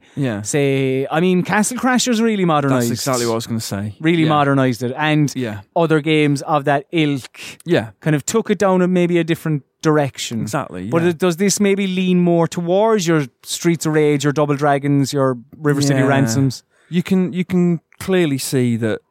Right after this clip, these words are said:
Speaker 1: the developers love those games, and they've tried to kind of homage those games in the best possible way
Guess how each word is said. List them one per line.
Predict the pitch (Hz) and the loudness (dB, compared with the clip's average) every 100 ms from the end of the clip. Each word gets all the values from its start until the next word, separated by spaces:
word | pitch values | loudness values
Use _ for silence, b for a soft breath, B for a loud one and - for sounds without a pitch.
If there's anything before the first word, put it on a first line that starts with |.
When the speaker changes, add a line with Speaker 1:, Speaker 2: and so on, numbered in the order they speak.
| _ _ - | _ _ -8
Speaker 1:
the | 123 | -8
developers | 107 123 117 113 113 | -2 0 0 0 -2
love | 120 117 113 107 | 0 0 0 -2
those | 101 104 | -4 -4
games, | - 92 92 98 - - - | -4 -6 -6 -8 -10 -14 -4
and | 120 | -2
they've | 120 | -2
tried | - 156 139 - | -2 2 2 0
to | |
kind | 131 131 117 | -2 0 2
of | 117 110 - b b b b - | 2 -2 -8 b b b b -2
homage | 160 151 - | 2 2 2
those | 135 127 | 2 2
games | - 120 117 117 117 - - _ - | 0 2 2 2 0 -4 -12 _ -6
in | 113 110 | -4 -2
the | 117 | -2
best | 113 135 - | 0 -2 0
possible | 127 113 110 107 | -2 -4 -4 -2
way | 104 104 107 107 107 | 0 -2 -2 -4 -8